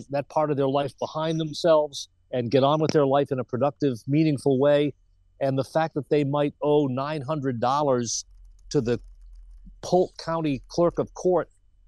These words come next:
is something, of course, it's a, it's a, it's an obligation they should have paid at the time. They didn't have the money, they didn't pay the money,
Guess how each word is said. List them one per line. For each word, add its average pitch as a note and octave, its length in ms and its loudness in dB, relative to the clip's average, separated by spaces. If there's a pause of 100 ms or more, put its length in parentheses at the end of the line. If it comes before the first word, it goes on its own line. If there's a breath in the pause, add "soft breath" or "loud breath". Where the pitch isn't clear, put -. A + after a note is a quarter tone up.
(100)
is C#3 260 -4
something, D3+ 520 -2
of A#2+ 120 -10
course, E3+ 280 4
it's D3 140 0
a, D3 80 6 (100)
it's D3 160 0
a, C3 240 2
it's B2 160 -6
an C3+ 200 2
obligation C#3+ 540 -2
they C3+ 100 -2
should D#3+ 220 -2
have D#3 160 -2
paid D#3 220 -2
at C3+ 100 -8
the C3 60 -16
time. D3+ 400 -4 (260)
They B2+ 100 2
didn't C#3+ 240 4
have C#3 140 2
the C3+ 80 2
money, D#3+ 320 2
they A#2+ 120 0
didn't C3+ 240 -2
pay E3+ 180 0
the D#3 100 0
money, D3+ 320 -2